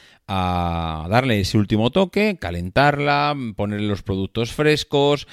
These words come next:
ponerle en su packaging, dejarlo todo ya preparadito para cuando viene el repartidor, que esté ya pim pam pum para llevársela. Bueno, pues, eh, esto, mm, al final está hiperoptimizado, pero claro, no está hiperoptimizado solo para una marca. Lo, lo curioso de esto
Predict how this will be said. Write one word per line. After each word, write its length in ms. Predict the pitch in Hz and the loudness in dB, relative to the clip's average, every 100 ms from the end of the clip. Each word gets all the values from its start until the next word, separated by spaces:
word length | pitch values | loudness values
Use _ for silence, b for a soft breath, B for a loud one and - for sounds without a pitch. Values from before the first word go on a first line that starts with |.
| B B | B B
ponerle 360 | - 104 110 107 | 0 2 4 2
en 100 | 101 | -2
su 160 | - 95 | -4 2
packaging, 720 | 143 156 147 143 151 160 156 B B | 2 4 2 2 0 -2 -6 B B
dejarlo 360 | 104 127 135 131 | -4 0 0 2
todo 200 | 147 139 | 4 4
ya 300 | 135 123 - | 4 2 2
preparadito 680 | 190 175 131 147 190 202 | 2 4 2 2 0 -2
para 220 | 185 131 107 | 0 0 0
cuando 240 | 104 104 | 0 0
viene 360 | 131 135 101 - | 0 0 0 -2
el 140 | 98 | -4
repartidor, 640 | 95 95 131 165 180 220 226 B B B | -2 0 0 2 2 2 0 B B B
que 80 | - | -4
esté 260 | 101 - 123 | -2 -2 2
ya 340 | 151 175 131 | 2 2 -2
pim 220 | - 156 156 | 0 0 2
pam 220 | 156 151 | 0 2
pum 200 | 151 165 | -2 2
para 200 | 156 107 | 2 2
llevársela. 540 | 92 87 - - - B B B B | 2 0 -4 -10 -14 B B B B
Bueno, 180 | 170 196 | 2 2
pues, 360 | - 107 - - | 4 2 0 -2
eh, 380 | 104 101 101 - - | 2 2 0 -4 -2
esto, 460 | 175 - 147 247 - _ | -2 2 2 2 -4 _
mm, 360 | 101 98 98 95 | -6 -4 -4 -6
al 120 | 95 | -8
final 280 | 90 98 117 | -6 -2 -2
está 320 | 127 - 160 - | -2 0 0 -2
hiperoptimizado, 800 | 110 104 95 - 90 120 220 127 | -2 -2 -2 -4 -2 0 0 0
pero 160 | 95 | -6
claro, 280 | 175 220 131 | -2 -4 -4
no 220 | 95 113 170 | -4 -2 -2
está 160 | - | -2
hiperoptimizado 760 | 135 127 117 - 110 104 113 95 | -2 -2 -2 -2 0 2 0 0
solo 280 | - 117 98 | 2 2 4
para 180 | 95 | 0
una 140 | 87 87 | -2 -4
marca. 300 | 156 - 85 | -6 -8 -6
Lo, 800 | 98 101 98 92 90 90 87 80 | 2 4 6 6 4 0 -4 -8
lo 240 | 82 95 98 | -4 -4 -2
curioso 480 | 95 92 160 - | -2 0 0 0
de 120 | 170 185 | 0 -2
esto 300 | - 143 | -2 -4